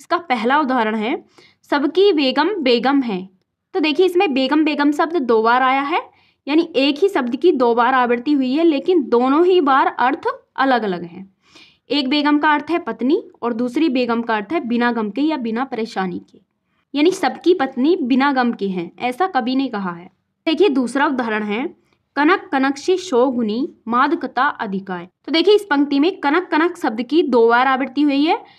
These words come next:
शब्द तो एक है परंतु दोनों जगह अर्थ अलग अलग हैं।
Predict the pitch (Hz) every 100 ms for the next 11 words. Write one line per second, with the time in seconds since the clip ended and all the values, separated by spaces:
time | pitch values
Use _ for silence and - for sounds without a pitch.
0 | _ _ 285 285 370 415 392 277 285 381
1 | 403 285 269 277 294 247 269 311 320 285
2 | 285 285 285 440 466 - - 247 220 196
3 | 170 175 175